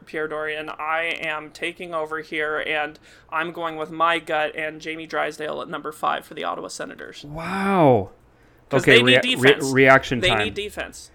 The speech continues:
Speaker 2: Reaction time. If the Senators' haul ends up being Byfield and Drysdale, well, it sounds like, C J, you're on board with that. If it's Byfield,
Speaker 1: Yeah.
Speaker 2: Drysdale.
Speaker 1: I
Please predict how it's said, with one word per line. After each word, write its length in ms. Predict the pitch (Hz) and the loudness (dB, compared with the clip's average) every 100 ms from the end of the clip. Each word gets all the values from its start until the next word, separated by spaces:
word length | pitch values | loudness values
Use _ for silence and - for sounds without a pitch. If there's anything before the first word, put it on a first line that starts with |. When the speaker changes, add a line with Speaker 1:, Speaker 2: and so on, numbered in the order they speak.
| _ - | _ -6
Speaker 2:
Reaction 480 | 131 135 135 - 131 | 4 6 4 2 -8
time. 320 | 120 113 110 - | -4 -4 -4 -2
If 400 | 147 196 202 - - | 0 0 -2 -12 -8
the 180 | 147 143 | -2 0
Senators' 640 | 131 - 147 143 139 127 | -2 -4 -2 0 -2 -4
haul 480 | - 127 120 107 104 _ | -2 0 2 -2 -6 _
ends 220 | 127 120 127 | -10 -6 -4
up 160 | 123 | -4
being 280 | 131 127 110 | -4 -4 -4
Byfield 580 | 110 110 113 127 117 110 | -2 -2 -2 -4 -6 -8
and 100 | 104 | -10
Drysdale, 720 | 113 104 101 110 101 98 92 _ _ _ _ _ _ _ | -6 -4 -6 -6 -6 -6 -8 _ _ _ _ _ _ _
well, 240 | 139 120 127 | 2 4 2
it 140 | 117 | 2
sounds 240 | 165 180 | 6 6
like, 120 | 165 - | 6 6
C 200 | 151 143 | 4 4
J, 140 | 131 | 4
you're 120 | 120 120 | 2 2
on 120 | 110 | 0
board 260 | 113 120 104 | 2 2 2
with 180 | 101 | -4
that. 320 | - 87 80 _ - _ _ - | -6 -6 -8 _ -20 _ _ -14
If 160 | 117 | -8
it's 140 | 113 101 | -6 -4
Byfield, 460 | - 107 185 110 | 2 2 4 0
Speaker 1:
Yeah. 40 | 101 | -2
Speaker 2:
Drysdale. 560 | 107 95 - 104 - - _ _ | -4 -4 -6 -8 -10 -12 _ _
Speaker 1:
I 0 | _ | _